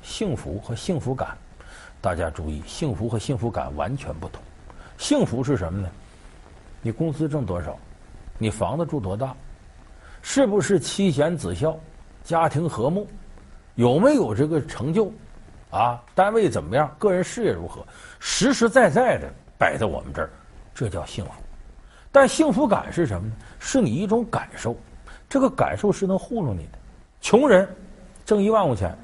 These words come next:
满足的不得了。可是你让比尔盖茨多挣一万块钱，没感觉。所以幸福感它是由你前面的经历的落差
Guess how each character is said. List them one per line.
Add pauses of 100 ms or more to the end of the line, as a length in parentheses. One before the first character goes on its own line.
(180)
满
足
的
不
得
了。 (680)
可
是
你
让
比
尔
盖
茨 (280)
多
挣
一
万
块
钱， (720)
没
感
觉。 (680)
所
以
幸
福
感
它
是
由 (480)
你
前
面
的
经
历
的
落
差